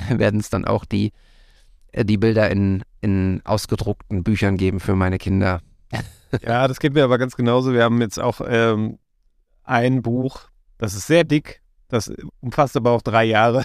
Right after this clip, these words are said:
Speaker 2: <laughs> woran man ja ablesen kann, dass ich zwei Jahre nicht hingekriegt habe,
Speaker 1: <laughs>
Speaker 2: dieses Buch fertigzustellen. Und am Ende wurde es ein sehr dickes, großes für drei Jahre zusammen.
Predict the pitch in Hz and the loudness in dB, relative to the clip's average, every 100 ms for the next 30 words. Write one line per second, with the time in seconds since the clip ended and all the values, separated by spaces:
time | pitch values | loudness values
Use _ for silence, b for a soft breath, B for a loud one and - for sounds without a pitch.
0 | - 180 - 190 156 151 156 143 143 135 | -2 -2 2 2 4 4 4 4 2 2
1 | 135 123 135 117 117 120 - 117 107 104 | -2 -2 -2 -2 -2 -4 -4 0 2 4
2 | 107 117 117 196 151 127 160 135 151 135 | 2 -2 -2 0 0 2 0 2 2 2
3 | 131 131 127 123 - 120 120 - 120 131 | -2 -4 -6 -4 0 2 0 -4 -4 -2
4 | 120 127 - _ _ _ _ 139 135 151 | -2 -4 -14 _ _ _ _ 0 2 4
5 | 165 156 156 151 139 156 143 151 - - | 4 2 2 2 4 2 2 0 -4 -4
6 | 127 135 127 - 120 117 117 113 120 123 | -2 -2 -4 -2 0 2 4 4 2 0
7 | 127 110 113 160 | -2 0 0 -2